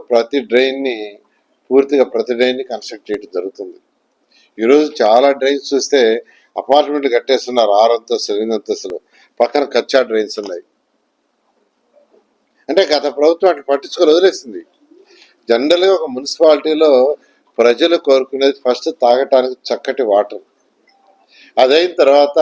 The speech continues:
ఇళ్ళ సాలిడ్ వేస్ట్, వచ్చే చెత్త చెదారం ఏ రోజు కారోజు తొలగించాలా. అదేవిధంగా యూజ్డ్ వాటర్, బాత్రూమ్, టాయిలెట్, కిచెన్లో వచ్చే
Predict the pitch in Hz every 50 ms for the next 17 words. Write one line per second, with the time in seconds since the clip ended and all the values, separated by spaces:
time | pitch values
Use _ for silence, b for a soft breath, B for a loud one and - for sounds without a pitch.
0 | 139 120 117 117 120 127 139 139 - _ _ _ _ _ _ - - 117 123 147
1 | 156 156 143 131 110 - _ - - - - 135 151 180 175 160 143 127 117 -
2 | - - 127 127 - - 151 156 - 135 117 - - 143 135 - 135 123 123 131
3 | 127 113 113 117 120 120 127 123 - - 113 110 113 110 110 - 117 110 110 113
4 | 110 - 107 101 92 90 - _ _ _ _ _ _ _ _ _ _ _ _ _
5 | _ _ - - - 117 139 147 175 175 175 165 156 165 156 151 143 131 127 131
6 | 127 131 160 196 208 196 226 190 170 143 131 123 - 117 104 95 - 117 123 139
7 | 143 - 147 147 151 151 151 151 151 143 131 123 131 131 131 120 - _ _ 120
8 | 120 - - 127 127 120 110 - - 113